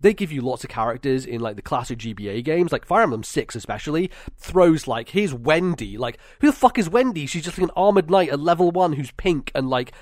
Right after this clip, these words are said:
is completely useless, and, like, you never have any reason to use her. And the, by the time she shows up, all your characters are, like, level eleven. So it's like, what the fuck am I supposed to do with Wendy? And, like, this game has a lot of Wendys, except all the Wendys are good.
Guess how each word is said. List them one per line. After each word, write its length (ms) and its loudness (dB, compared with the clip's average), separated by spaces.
is 180 0
completely 420 0
useless, 460 -4
and, 80 -4
like, 160 -2
you 80 -8
never 440 2
have 160 2
any 180 0
reason 340 -2
to 120 -8
use 280 -6
her. 220 -4
And 140 -2
the, 80 -2
by 220 0
the 80 2
time 200 0
she 120 -6
shows 300 2
up, 60 2
all 60 -2
your 100 -2
characters 400 -2
are, 40 -6
like, 180 -2
level 280 -2
eleven. 460 -2
So 100 -2
it's 60 -2
like, 100 -4
what 80 -4
the 80 -4
fuck 180 -8
am 80 2
I 40 2
supposed 240 2
to 60 -2
do 120 4
with 80 2
Wendy? 440 0
And, 80 0
like, 220 2
this 160 8
game 300 4
has 200 2
a 40 0
lot 160 0
of 100 -4
Wendys, 480 0
except 380 -4
all 100 2
the 100 0
Wendys 380 -2
are 60 -2
good. 420 -2